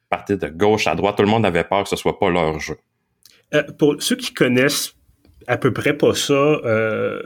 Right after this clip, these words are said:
Speaker 2: c'est quoi le, l'objectif du jeu ? C'est quoi l'histoire principale ? Si tu, quelqu'un, en tout cas, si un de vous deux peut essayer de résumer ça, je, ça a l'air, ça a l'air, ça a l'air de prendre cent heures, passer à travers la, la, la, la campagne, là.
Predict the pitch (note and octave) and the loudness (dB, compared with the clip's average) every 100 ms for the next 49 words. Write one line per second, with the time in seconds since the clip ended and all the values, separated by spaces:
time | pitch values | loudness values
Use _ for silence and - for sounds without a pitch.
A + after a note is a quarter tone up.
0 | - - _ _ _ - - G#3 F#3 B2+ | -12 -18 _ _ _ -8 -2 4 6 6
1 | B2+ B2 A#2 A#2+ A#2+ - - D#3 - A#2+ | 4 2 2 0 -2 0 2 2 0 -6
2 | G#2+ G#2+ A#2 A#2 C3+ - D#3 C3 - C#3+ | -4 -2 0 0 0 2 2 0 0 4
3 | C#3+ C#3+ B2 A#2 - C3 B2 A#2 - A#2 | 4 2 -2 -2 0 2 2 0 -2 -10
4 | - - - B2 C#3 C3+ A#2+ - A#2+ D3 | -12 -10 -4 0 2 4 4 2 0 2
5 | B2+ A#2+ D#3 C3 - C#3 A2+ A#2 A#2 A#2+ | 2 2 2 2 2 0 2 0 0 0
6 | A#2+ A#2 C#3+ D3 B2+ - - - D#3 C#3+ | 0 0 0 0 -2 -8 -8 -2 0 2
7 | B2+ D3+ D#3+ A#2+ C3 - A2+ C3 B2+ B2 | 2 2 2 2 2 2 2 2 2 0
8 | A#2+ B2+ A#2+ A2 B2+ B2+ A#2+ A2+ A#2+ A#2 | -2 0 0 2 4 4 2 0 0 2
9 | A#2 A2+ G2+ A#2+ A2 G#2+ G#2+ G#2 B2 G#2 | 2 2 0 -2 -4 -4 -4 -4 -2 0
10 | A#2+ F3+ G3 | 0 -2 -2